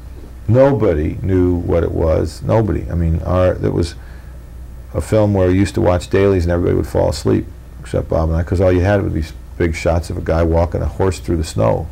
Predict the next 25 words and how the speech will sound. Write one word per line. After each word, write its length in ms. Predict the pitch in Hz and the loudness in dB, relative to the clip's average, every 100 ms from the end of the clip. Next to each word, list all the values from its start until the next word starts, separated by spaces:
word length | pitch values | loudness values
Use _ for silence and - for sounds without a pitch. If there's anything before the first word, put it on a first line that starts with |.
| - | -8
or 100 | 85 | -6
something. 380 | 87 82 - 87 | -4 -4 -4 -4
There 100 | 90 | -4
w-, 240 | 113 - - | -4 -8 -8
you, 100 | 98 - 78 | -8 -8 -6
you 140 | 98 | -2
didn't 140 | 104 110 | 0 2
know 120 | 101 | 2
what 180 | 95 107 | 2 0
in 120 | - | -2
the 100 | 90 | -4
hell 260 | 90 95 92 | 0 0 0
you 100 | 90 | -2
were 40 | |
gonna 220 | 92 87 | -2 -4
do 420 | 85 92 104 90 | -4 0 2 2
as 160 | 90 78 | -2 -4
a 40 | |
picture. 440 | 73 - 123 - 82 - | -4 -2 -2 -4 -8 -4
You 80 | 90 | -2
didn't 180 | 95 92 | 0 0
see 340 | - 98 95 | -2 0 0
strong 640 | 85 - 92 90 90 87 80 - - - - | 0 -4 -2 0 0 -2 -4 -8 -16 -16 -6
narrative 600 | 95 101 104 101 76 64 | 0 2 4 4 2 -2
line 540 | 78 71 71 65 71 | -2 -2 -2 -4 -6